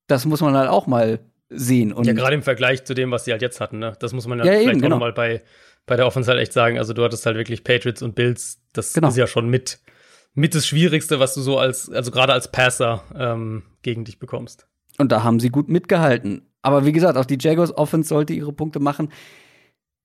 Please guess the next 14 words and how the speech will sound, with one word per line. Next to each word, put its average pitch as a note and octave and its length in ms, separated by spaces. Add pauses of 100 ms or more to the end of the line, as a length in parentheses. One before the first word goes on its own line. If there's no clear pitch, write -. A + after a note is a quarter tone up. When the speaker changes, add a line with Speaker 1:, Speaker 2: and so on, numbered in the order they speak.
(400)
Speaker 1:
Viele A#3+ 300
Punkte, A#3+ 360
enges A#3 320
Match. C#4 240
Und C#3+ 180
deswegen F3 300
meinte A3 240
ich F3 120
auch, C3+ 140
es D3 140
gibt F3 180
mehrere E3+ 420
solche B2+ 420
Partien C#3+ 680